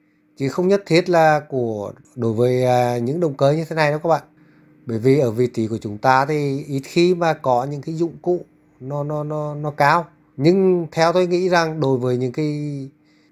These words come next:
cái cách này, tuy nó đơn giản, nó thủ công, nhưng nó hiệu quả không thua kém gì đối với những cái khoản kia đâu các bạn. Thứ nhất là đỡ được cái kinh phí, đó là cái cơ bản cho anh em chúng ta.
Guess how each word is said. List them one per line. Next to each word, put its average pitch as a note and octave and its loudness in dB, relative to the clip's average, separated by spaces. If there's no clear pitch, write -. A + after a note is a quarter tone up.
cái C3+ -8
cách F3 4
này, D#3 0
tuy E3 4
nó F3+ 2
đơn F3+ 2
giản, D#3+ 4
nó D3 -4
thủ B2+ -4
công, E3 4
nhưng E3+ -4
nó F#3 0
hiệu D3+ 0
quả C3 4
không E3+ -10
thua A3+ -2
kém C3+ -2
gì D3+ -4
đối B2 -4
với A#2 -6
những A#2 -6
cái C3+ -4
khoản G#2+ 0
kia D#3 2
đâu E3 -2
các C#3 -6
bạn. B2+ -4
Thứ D3 -6
nhất G3+ 2
là C3+ 0
đỡ C3+ 2
được A#2+ -6
cái D3 -4
kinh F3+ 0
phí, C#3 2
đó B2 -6
là A#2+ -4
cái A#2+ -14
cơ F3 2
bản D3+ 4
cho C3+ 4
anh C#3 0
em D3 -6
chúng B2 -6
ta. C#3 0